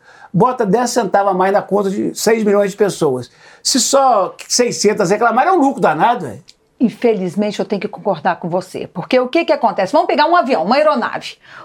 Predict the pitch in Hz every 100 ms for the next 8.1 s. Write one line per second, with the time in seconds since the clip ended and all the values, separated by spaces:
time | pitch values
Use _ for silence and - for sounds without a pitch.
0 | - 294 311 294 214 240 294 226 196 -
1 | 277 247 233 - 294 294 220 214 240 302
2 | - _ - 247 - - 220 226 233 302
3 | 359 233 185 - - 180 - - - 302
4 | 302 - 403 381 277 - 226 254 202 -
5 | - - 233 233 208 185 - - 277 269
6 | 233 226 - 254 247 - 196 175 185 220
7 | 214 - - _ _ 330 277 196 214 208